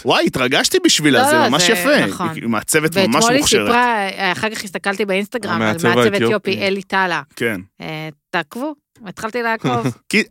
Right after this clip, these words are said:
Speaker 1: אני רוצה להגיד, מי הודח, אוקיי? בוא, זה, הו-, הודחו, אה, אה, שחר אדמוני מקבוצת הצעירים, וגיידה,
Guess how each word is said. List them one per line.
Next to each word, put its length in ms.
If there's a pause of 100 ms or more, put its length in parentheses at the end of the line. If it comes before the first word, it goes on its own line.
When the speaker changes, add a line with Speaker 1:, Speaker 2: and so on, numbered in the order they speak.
Speaker 1:
אני 140
רוצה 240
להגיד, 420 (1120)
מי 100
הודח, 420
אוקיי? 300
בוא, 560
זה, 320 (220)
הו-, 140 (180)
הודחו, 500
אה, 40 (800)
אה, 140
שחר 440
אדמוני 380
מקבוצת 600
הצעירים, 580 (160)
וגיידה, 880